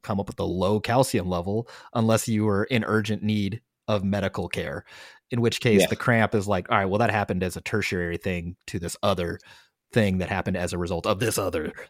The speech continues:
Speaker 1: thing. And yeah, we'll
Speaker 2: Yeah.
Speaker 1: treat the cal-, low calcium, but let's get to the root of this stuff." I,
Speaker 2: Exactly.
Speaker 1: yeah, what most people are talking about are this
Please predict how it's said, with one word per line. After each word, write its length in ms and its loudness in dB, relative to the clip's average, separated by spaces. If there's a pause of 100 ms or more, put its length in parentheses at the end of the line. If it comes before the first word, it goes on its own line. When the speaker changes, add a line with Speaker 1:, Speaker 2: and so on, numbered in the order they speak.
Speaker 1:
thing. 420 -6 (100)
And 220 2
yeah, 200 8
we'll 200 6
Speaker 2:
Yeah. 60 2
Speaker 1:
treat 160 6
the 80 2
cal-, 300 4
low 120 4
calcium, 480 0
but 120 -2
let's 180 0
get 160 0
to 80 0
the 100 -4
root 300 -4 (320)
of 160 -8
this 120 -10
stuff." 440 -10 (500)
I, 100 -2 (220)
Speaker 2:
Exactly. 340 0
Speaker 1:
yeah, 80 8
what 80 6
most 160 6
people 140 0
are 60 6
talking 240 2
about 160 2
are 80 -2
this 140 -8